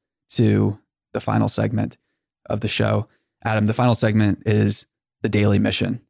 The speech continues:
And the daily mission that I would offer to everyone listening out there is to publicly acknowledge someone in your life that has helped you keep or save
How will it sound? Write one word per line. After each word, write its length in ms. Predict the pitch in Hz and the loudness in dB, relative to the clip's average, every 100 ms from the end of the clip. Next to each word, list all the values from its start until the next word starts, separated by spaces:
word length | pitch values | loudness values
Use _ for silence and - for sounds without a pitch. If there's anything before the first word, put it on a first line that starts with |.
| _ _ | _ _
And 320 | 117 104 104 | 2 4 4
the 60 | 104 | 2
daily 240 | 117 113 | 2 2
mission 400 | 107 107 - 107 | 2 2 2 2
that 100 | 104 | 2
I 80 | 104 | 2
would 280 | 104 104 101 | 2 0 -2
offer 500 | - 101 - 110 107 - _ _ _ - | -4 -6 -2 -2 -2 -4 _ _ _ -12
to 420 | - 107 101 104 | -2 2 4 2
everyone 300 | 113 117 107 | 2 2 2
listening 380 | 104 104 107 101 | 2 2 2 2
out 220 | 87 104 | 2 0
there 280 | 107 104 101 - _ _ _ | 2 2 0 -2 _ _ _
is 260 | 120 101 - | -4 -2 -4
to 600 | - 117 101 101 101 101 _ _ _ - | -2 2 4 4 4 0 _ _ _ -4
publicly 760 | 135 131 127 135 127 120 120 _ _ _ _ - | -2 0 0 2 4 4 0 _ _ _ _ -4
acknowledge 840 | 107 101 107 107 104 107 - - _ - | -2 0 0 2 0 0 -6 -12 _ -12
someone 720 | - 110 104 104 104 104 - _ _ | -2 2 4 4 2 0 -4 _ _
in 120 | 107 | -2
your 140 | 101 | 0
life 420 | 104 110 107 - _ _ | 2 2 0 -2 _ _
that 120 | 107 | -2
has 100 | 104 | -2
helped 340 | - 107 - 107 | -2 -4 -4 -2
you 400 | 104 101 104 - _ _ | 0 0 -2 -8 _ _
keep 340 | - 131 123 - _ _ _ _ | 0 0 0 -10 _ _ _ _
or 80 | 117 | -6
save 600 | - 123 117 110 110 - | -2 0 2 2 0 -4